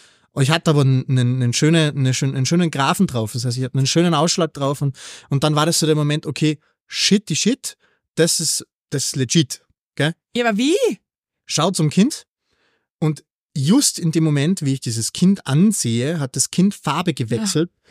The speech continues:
Speaker 1: von rosig auf grau.
Speaker 2: Ah.
Speaker 1: Und ich hab das noch nie in meinem Leben so eindrücklich gesehen, aber das Kind ist grau geworden
Speaker 2: Mhm.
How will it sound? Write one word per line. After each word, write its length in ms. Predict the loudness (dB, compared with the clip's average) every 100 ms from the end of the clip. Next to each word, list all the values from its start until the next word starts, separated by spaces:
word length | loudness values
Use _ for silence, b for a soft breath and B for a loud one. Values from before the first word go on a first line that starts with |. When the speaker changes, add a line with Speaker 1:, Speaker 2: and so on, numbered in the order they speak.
| b
Speaker 1:
von 260 | 0 2 2
rosig 500 | 2 2 2 0 -4
auf 260 | -6 -6
grau. 640 | -6 -2 2 2 4 2 0
Speaker 2:
Ah. 560 | -2 0 2 4 4 4
Speaker 1:
Und 60 |
ich 100 | 4
hab 140 | 2 0
das 160 | -2
noch 220 | 0 -2 2
nie 300 | 4 4 4
in 60 |
meinem 240 | 2 0 0
Leben 300 | 0 0 0
so 300 | 0 -2 0
eindrücklich 640 | 2 2 0 -2 -4 -4
gesehen, 340 | -2 2 2
aber 140 | 2 0
das 160 | -4
Kind 240 | 0 0 0
ist 180 | -4 -6
grau 380 | -4 2 2
geworden 520 | 2 0 0 -2 0 2
Speaker 2:
Mhm. 220 | 2